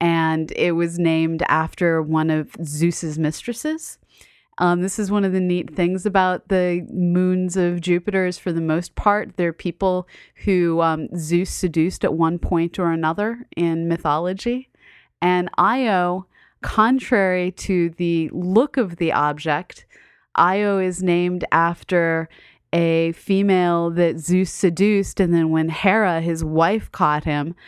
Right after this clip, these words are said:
uh, he quickly turned poor Io into a white heifer to try and hide what he had done. And, um, there's all sorts of myths about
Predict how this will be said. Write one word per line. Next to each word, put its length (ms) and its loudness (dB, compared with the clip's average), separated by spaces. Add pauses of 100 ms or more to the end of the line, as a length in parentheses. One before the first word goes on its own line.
(240)
uh, 180 2
he 200 -2
quickly 480 2
turned 680 0 (420)
poor 360 2
Io 520 2
into 360 0
a 140 2
white 380 0
heifer 580 2
to 240 0
try 380 0
and 200 0
hide 440 0
what 160 0
he 160 0
had 120 -2
done. 420 2
And, 280 -2 (500)
um, 300 2
there's 220 0
all 180 4
sorts 300 -2
of 100 0
myths 400 0
about 400 0